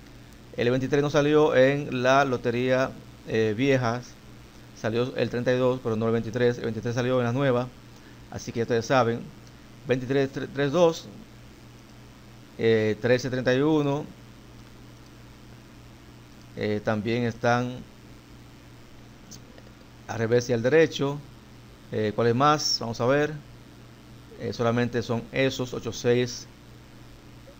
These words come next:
seis ocho. Vuelven a salir todos estos números en esta entrega. Ocho seis seis ocho.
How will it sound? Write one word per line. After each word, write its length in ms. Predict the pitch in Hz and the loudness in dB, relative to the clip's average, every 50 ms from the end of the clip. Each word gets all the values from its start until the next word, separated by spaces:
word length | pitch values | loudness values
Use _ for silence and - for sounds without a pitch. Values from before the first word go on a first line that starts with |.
| - - - | -20 -18 -16
seis 340 | - - - 117 113 113 - | -8 -2 -2 0 0 -2 0
ocho. 380 | - 151 160 151 - - 131 | 2 4 4 4 2 0 -4
Vuelven 260 | 101 104 117 117 117 | -2 0 2 2 2
a 80 | 117 117 | 2 2
salir 240 | - 127 117 117 113 | 0 -2 -2 -2 -2
todos 260 | 123 117 113 113 - | -2 -2 -2 -2 -4
estos 180 | - - 120 117 | -6 -6 -6 -4
números 420 | 127 131 127 127 127 131 135 131 - - - - - - - - | -4 -2 -2 0 0 -2 -2 -4 -8 -14 -20 -20 -20 -16 -12 -8
en 260 | - 110 107 107 107 | -6 -6 -4 -4 -4
esta 220 | 110 113 110 127 | -4 -4 -2 -2
entrega. 520 | 117 113 135 131 147 143 135 131 131 135 139 - - - - - - - - - - - - - - - - - - - - | -2 0 2 2 2 4 4 2 2 0 -2 -8 -16 -20 -20 -20 -20 -20 -20 -20 -20 -20 -20 -20 -20 -20 -20 -20 -20 -18 -12
Ocho 100 | - 117 | -10 -6
seis 240 | - - 117 120 113 | -2 0 0 0 0
seis 220 | - 117 117 - - | -2 -4 -4 -4 -2
ocho. 540 | - 151 160 156 151 - - 139 139 139 | 2 4 4 4 2 0 -2 -4 -4 -4